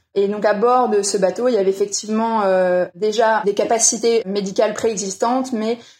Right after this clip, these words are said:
ces capacités ont été étendues, euh, pour avoir au total à disposition un hôpital de huit cents mètres carrés avec deux blocs opératoires, des laboratoires d'analyse.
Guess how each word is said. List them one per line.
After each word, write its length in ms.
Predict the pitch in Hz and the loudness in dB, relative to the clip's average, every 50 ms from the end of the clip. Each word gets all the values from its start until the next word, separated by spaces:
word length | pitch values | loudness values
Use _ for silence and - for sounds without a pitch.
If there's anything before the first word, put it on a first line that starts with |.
| _ - | _ -12
ces 180 | - - 202 | -8 -6 -4
capacités 500 | - 196 190 196 196 196 - - - 240 | -2 -2 0 0 0 -2 -2 -2 -2 -2
ont 100 | 226 214 | 0 0
été 440 | 196 - 196 196 - 202 196 - 214 | -2 -2 -2 0 0 0 0 0 0
étendues, 720 | 214 208 - 214 202 202 202 185 190 214 233 247 262 254 254 | -2 -2 -2 -2 -2 -2 -2 -2 -4 -4 -2 -2 0 2 2
euh, 180 | 220 180 - - - | 2 2 2 -2 -8
pour 300 | - - 226 220 214 196 | -6 -2 -2 0 2 0
avoir 460 | 185 180 - 196 190 196 208 202 202 | 0 0 0 0 0 0 0 0 0
au 80 | 196 | 0
total 400 | 190 196 - 202 190 185 214 214 | -2 -4 -4 -4 -2 0 2 2
à 60 | 208 196 | 2 2
disposition 720 | 185 196 - - 196 196 190 190 190 - 233 233 240 247 247 - - - _ _ - | 0 -2 -4 -2 -2 -2 0 -2 -2 -2 -2 -2 -4 -4 -6 -8 -20 -20 _ _ -4
un 160 | 196 202 202 | -2 -2 -2
hôpital 440 | 196 190 196 - - 233 226 233 214 | -2 -4 -4 -2 2 2 2 2 2
de 60 | 196 | 0
huit 160 | 190 190 208 | 0 0 -2
cents 180 | 196 - 226 214 | -6 -4 -4 -4
mètres 200 | 208 202 190 - | -4 -4 -6 -2
carrés 640 | - 196 180 180 190 202 220 233 240 247 247 240 226 | -2 0 0 0 0 0 0 2 2 2 2 2 2
avec 280 | 208 190 190 180 175 | 2 2 0 -2 0
deux 100 | 185 214 | -2 -2
blocs 260 | 202 202 202 196 196 | 0 0 0 0 0
opératoires, 800 | 202 190 - 190 190 180 180 - - 220 214 220 220 233 240 240 233 - - - _ _ - | -2 -2 -2 -2 -2 -2 -4 -4 -2 0 2 2 4 2 2 0 -2 -8 -18 -20 _ _ -4
des 100 | 180 226 | -2 2
laboratoires 540 | 226 214 196 208 202 196 196 196 202 190 190 | 2 2 2 2 0 0 0 2 2 2 4
d'analyse. 720 | 196 190 190 190 180 185 190 208 226 233 240 233 - - | 4 2 2 2 -2 -2 -2 -4 -4 -4 -4 -4 -6 -10